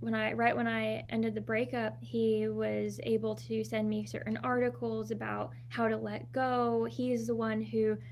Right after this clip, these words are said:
he recommended a book to me called The Six Pillars of Self-Esteem by Nathaniel Branden. And so when I was gonna order it, this other book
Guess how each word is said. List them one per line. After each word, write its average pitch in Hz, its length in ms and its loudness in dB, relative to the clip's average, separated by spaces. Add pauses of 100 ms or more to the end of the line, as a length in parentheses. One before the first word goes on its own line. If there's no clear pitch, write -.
(100)
he 294 120 2
recommended 247 520 6
a 226 60 2
book 226 200 0 (120)
to - 140 -4
me 220 140 -2
called 208 520 -6
The 233 80 -2
Six 226 300 0
Pillars 226 380 -2
of 220 120 -4
Self-Esteem 214 720 -4 (460)
by 233 180 6
Nathaniel 226 480 0
Branden. 311 460 2
And 233 100 0
so 226 140 -2
when 226 80 0
I 214 140 2
was 220 160 2
gonna 214 240 0
order 220 360 0
it, 208 240 -2 (360)
this 220 240 0
other 262 200 8
book 220 220 0